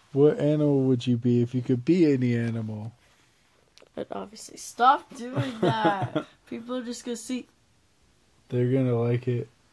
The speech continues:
Speaker 1: It's gonna be the new favorite
Speaker 2: No, they're
Speaker 1: segment.
Speaker 2: not.
Speaker 1: Yeah, they are.
Speaker 2: That's not a good angle for this beauty. Okay. Um, honest-, I'd obviously be an alicorn.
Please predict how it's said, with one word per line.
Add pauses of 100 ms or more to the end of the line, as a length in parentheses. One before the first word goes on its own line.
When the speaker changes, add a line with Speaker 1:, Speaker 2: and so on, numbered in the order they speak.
(140)
Speaker 1:
It's
gonna
be
the
new
favorite (140)
Speaker 2:
No,
they're
Speaker 1:
segment.
Speaker 2:
not. (580)
Speaker 1:
Yeah,
they
are. (100)
Speaker 2:
That's
not
a
good
angle
for
this (120)
beauty. (800)
Okay. (1300)
Um, (360)
honest-, (200)
I'd
obviously
be
an (100)
alicorn.